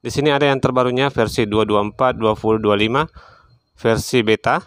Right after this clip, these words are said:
Jadi ini nanti kita akan download. Jadi untuk downloadnya silahkan diklik di bagian WhatsApp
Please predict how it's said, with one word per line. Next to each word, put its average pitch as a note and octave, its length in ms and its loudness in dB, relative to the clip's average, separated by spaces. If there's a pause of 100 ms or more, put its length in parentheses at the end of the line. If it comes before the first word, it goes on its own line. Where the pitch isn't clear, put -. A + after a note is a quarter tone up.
(460)
Jadi G#2+ 240 0
ini A#2 160 0
nanti A#2 320 -2
kita A2 320 0
akan A2 400 -2
download. A#2 320 0 (560)
Jadi A#2+ 240 0
untuk B2 320 0
downloadnya B2+ 400 0
silahkan A#2+ 320 -4
diklik A2+ 480 -2
di A2 80 -8
bagian G#2+ 400 0
WhatsApp G#2+ 480 -2